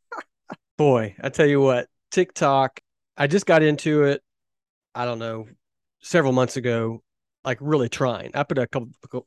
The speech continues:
Speaker 2: you know, a couple videos out maybe a year or two ago, but didn't know what I was doing. And then, um, I, I started producing some comedy videos really intended for YouTube. Uh, and so I grew a, you know, some,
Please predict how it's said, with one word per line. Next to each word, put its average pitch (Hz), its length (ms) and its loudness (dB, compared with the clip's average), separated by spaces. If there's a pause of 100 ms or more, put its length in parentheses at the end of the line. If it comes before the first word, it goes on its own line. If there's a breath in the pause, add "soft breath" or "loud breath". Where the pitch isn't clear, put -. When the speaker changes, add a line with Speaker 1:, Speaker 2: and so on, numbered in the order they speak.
Speaker 2:
you 127 80 -2
know, 104 60 -2
a 95 40 -10
couple 120 220 -2
videos 120 280 0
out 117 200 0
maybe 117 280 -2 (460)
a 127 60 0
year 117 180 0
or 110 60 -2
two 120 140 0
ago, 117 280 0
but 113 160 -10 (500 soft breath)
didn't 135 180 -2
know 123 100 4
what 120 80 4
I 113 80 2
was 107 100 -4
doing. 117 500 0
And 120 220 -4
then, 123 260 0
um, 113 380 -6 (180)
I, 123 260 -6 (120)
I 123 140 -4 (140)
started 180 380 6 (120)
producing 160 340 2
some 139 140 -6
comedy 131 340 -2
videos 123 580 -2 (440)
really 185 280 2
intended 135 380 -6
for 127 100 -10
YouTube. 117 520 -6 (500)
Uh, 113 180 0
and 120 160 -2
so 123 220 2
I 120 140 2
grew 156 320 8
a, - 20 4
you 131 120 -4 (180)
know, 143 80 -4
some, 127 180 -8